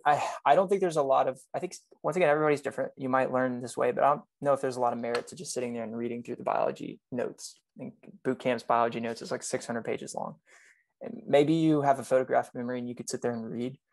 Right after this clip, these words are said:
But for me, what I would do is, and I think actually boot camp actually has a,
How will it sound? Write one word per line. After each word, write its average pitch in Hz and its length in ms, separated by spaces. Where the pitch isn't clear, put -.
But 127 80
for 135 100
me, 180 240
what 139 200
I 139 120
would 139 180
do 127 340
is, 123 460
and 120 100
I 123 40
think - 320
actually 139 300
boot 139 220
camp 127 220
actually 127 720
has 127 480
a, 120 300